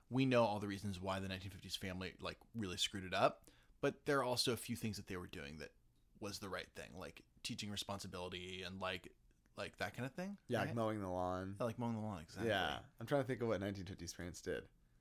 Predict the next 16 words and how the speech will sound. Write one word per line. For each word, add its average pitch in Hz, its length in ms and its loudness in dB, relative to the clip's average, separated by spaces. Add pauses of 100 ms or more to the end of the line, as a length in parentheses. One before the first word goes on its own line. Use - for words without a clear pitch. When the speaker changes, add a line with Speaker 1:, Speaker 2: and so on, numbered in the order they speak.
(640)
Speaker 2:
it 123 60 2
Speaker 1:
Um, 139 460 6
I - 80 0
think 190 220 0
they, 233 80 2
like, 196 260 2 (840)
I - 40 -10
think 156 340 -4
they 110 720 2 (280)
made 104 280 2
a 117 40 4
lot 101 140 2
of 101 120 -8
roast. - 460 -4 (1040)
Speaker 2:
Yeah, 101 560 6
like, 98 540 0